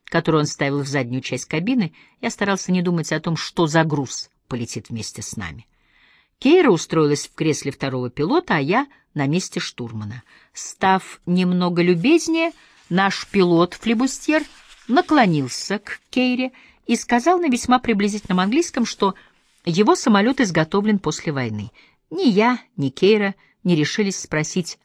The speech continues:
какую войну он имел в виду. Он велел нам пристегнуться.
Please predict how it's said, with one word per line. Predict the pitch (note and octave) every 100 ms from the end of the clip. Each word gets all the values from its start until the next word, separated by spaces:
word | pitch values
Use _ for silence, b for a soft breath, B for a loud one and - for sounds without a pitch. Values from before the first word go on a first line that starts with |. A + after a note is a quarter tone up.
| _ _
какую | D#3+ D3+ - A#3 A3+
войну | A3 G#3 E3 C#3 -
он | B2+ B2+
имел | B2 A2
в |
виду. | G#2+ A#2+ A2 A#2 _ _ _ _ _ _ _ _ _ _ _ _ _ _ _
Он | F#3 G3+
велел | G3+ G3 F#3+
нам | F#3 F3
пристегнуться. | D#3+ F3+ - E3+ D3 B2 - -